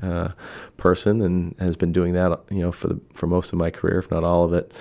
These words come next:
um, and his outgoing nature, it, it became, uh, almost, my wife and I kinda look at each other and say, "Yeah, he's, he's here to teach people.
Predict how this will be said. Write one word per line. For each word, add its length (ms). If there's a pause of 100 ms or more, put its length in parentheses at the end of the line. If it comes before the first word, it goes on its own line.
(480)
um, 600 (500)
and 180
his 200
outgoing 440
nature, 600 (180)
it, 160 (140)
it 160
became, 640 (120)
uh, 220
almost, 520 (340)
my 80
wife 260
and 80
I 120
kinda 220
look 160
at 40
each 120
other 100
and 80
say, 140
"Yeah, 140
he's, 320
he's 220
here 160
to 60
teach 320
people. 360